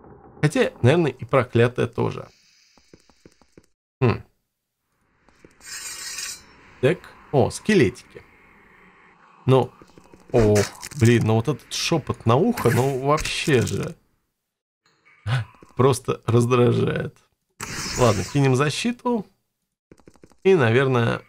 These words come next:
огненную стрелу всадим. О. Слушай, фокус на стихиях прямо заходит.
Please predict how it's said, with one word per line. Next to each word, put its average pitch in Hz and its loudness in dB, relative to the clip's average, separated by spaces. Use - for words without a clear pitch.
огненную 117 4
стрелу 131 0
всадим. - -2
О. - 0
Слушай, - -6
фокус 156 0
на 127 2
стихиях 127 -4
прямо 147 2
заходит. 127 -2